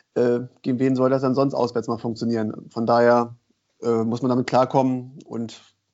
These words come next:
die Mannschaft sollte eigentlich trotzdem stark genug sein und auch da die, wie heißt es immer so schön, spielerischen Lösungen finden, um dann einfach auch mal sowas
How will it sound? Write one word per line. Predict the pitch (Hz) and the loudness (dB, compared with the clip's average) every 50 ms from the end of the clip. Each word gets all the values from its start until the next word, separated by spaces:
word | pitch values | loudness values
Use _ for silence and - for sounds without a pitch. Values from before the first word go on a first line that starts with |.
| _ - | _ -10
die | 120 | -6
Mannschaft | 120 120 123 123 - 127 113 - | -6 -4 -4 -4 -4 -6 -4 -2
sollte | 135 120 - 127 - | -4 -2 -2 -2 -2
eigentlich | - 120 127 127 | -2 -2 -4 -2
trotzdem | - 127 123 123 - 127 123 123 120 - - - - - - - _ _ _ _ _ | -4 -6 -6 -2 -2 -2 -2 -2 -4 -8 -14 -20 -20 -20 -20 -20 _ _ _ _ _
stark | - - 135 120 127 127 - | -6 0 4 4 4 4 2
genug | 135 123 123 135 139 135 | -2 -2 -2 -2 -4 -6
sein | - - 135 131 127 127 131 131 127 123 | -4 -2 0 0 2 2 0 0 -2 -4
und | 80 101 117 113 - | -6 -8 -10 -8 -6
auch | - 113 120 117 - | -4 -6 -6 -4 -4
da | - 120 117 117 117 117 110 113 120 120 - _ _ _ - - | -2 0 0 2 0 0 -2 -4 -10 -18 -20 _ _ _ -10 -8
die, | 120 117 117 113 110 110 113 _ | -6 -4 -4 -6 -8 -10 -14 _
wie | - - | -6 -6
heißt | 117 117 | -6 -4
es | 120 | -4
immer | 127 123 | -4 -4
so | 127 | -4
schön, | 120 123 - 127 120 117 | -4 0 0 0 0 0
spielerischen | - - - - 131 127 123 123 123 131 131 | -4 -4 0 2 4 4 4 2 2 2 4
Lösungen | 123 120 123 131 139 143 139 131 127 127 127 117 | 6 6 8 8 8 6 6 4 4 2 2 0
finden, | 120 139 131 127 127 127 139 127 - - - - - - - - - _ | 2 0 2 2 4 4 2 2 0 -6 -20 -20 -20 -20 -20 -20 -14 _
um | - 113 117 | -2 0 2
dann | 123 120 - | 2 2 2
einfach | - 123 123 123 131 | 0 -2 0 2 2
auch | 120 117 120 | 2 2 4
mal | 127 123 120 | 2 2 2
sowas | 117 127 113 123 127 123 - - - - - | 2 2 2 2 2 2 0 -8 -18 -20 -20